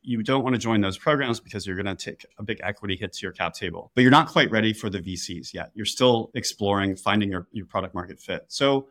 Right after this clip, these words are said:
that's the gap that we fit. And I think what we do is we find high quality founders and startups who are still not quite there on product market fit, but we can see the end of the tunnel and we can see how our program can help them get there faster, more for lower chance of failure,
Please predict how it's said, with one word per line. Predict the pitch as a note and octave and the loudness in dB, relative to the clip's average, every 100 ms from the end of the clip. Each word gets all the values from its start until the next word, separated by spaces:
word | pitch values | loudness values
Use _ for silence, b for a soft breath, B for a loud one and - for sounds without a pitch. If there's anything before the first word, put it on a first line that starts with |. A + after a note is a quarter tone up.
| b - | b -4
that's | C#3+ E3 | -2 -2
the | - | -6
gap | D#3 G2+ G2+ - | -4 0 0 0
that | G#2 | -6
we | F#2 F#2 | -4 -8
fit. | - - - - - | -8 -10 -10 -10 -10
And | A2 | -6
I | G#2 | -6
think | - C3 | -6 -6
what | A#2+ | -4
we | G#2+ | -2
do | A2 G2+ F#2 | 0 2 0
is | F2 | -4
we | G#2 F#2+ | -6 -8
find | - A#2+ A#2+ B2 A2 | -2 2 2 0 -6
high | - A2 A2 A2 G#2+ _ | -8 -2 0 0 -4 _
quality | - G#2 G2+ G2 | 0 4 4 2
founders | - F2+ F#2 F#2 | -2 -4 -2 -4
and | F2+ | -8
startups | - F2+ G2+ G#3 - - - | -8 -6 -6 -8 -10 -6 2
who | A#2+ | 4
are | A#2 G2+ | 4 0
still | G#2 - B2 C3 C#3+ - _ - | -2 0 2 2 0 -4 _ -10
not | A#2+ - | -10 -8
quite | - C3+ G2+ | 0 2 2
there | G#2 F#2+ | 2 2
on | G2+ G2 | 2 0
product | - G2 F#2+ | -4 -4 -4
market | G2+ F2+ F#2 | -6 -10 -10
fit, | - C#3+ E3+ | -6 -6 -4
but | G2 | -2
we | G2+ C3+ | 4 4
can | A#2 | 4
see | A2+ A#2+ | 0 0
the | G#2 G2 | 0 0
end | F#2 | 0
of | F2+ | -2
the | F#2 | -8
tunnel | - G2+ G#2 C4+ | -10 -6 -6 -4
and | G#2+ G2 | -4 -4
we | G#2+ | -2
can | A#2 | -2
see | A#2+ - | -2 -4
how | G#2 F2+ | -4 -4
our | G2 | -6
program | - G2+ F#2 F#2 | -6 -6 -4 -6
can | F2+ | -10
help | F2+ F2+ - | -12 -12 -10
them | F#2 F2 | -12 -8
get | F2+ F#2 | -12 -6
there | F2+ | -6
faster, | - - F2 - C3 | -4 -4 -2 -2 -2
more | G2+ F#2 | 0 0
for | - | -2
lower | F2+ F#2 | -2 -2
chance | F2+ - F#2+ F#2+ | -2 -2 -4 -4
of | F2 | -10
failure, | - G2 F#2 F2+ F2+ | -2 0 0 0 -4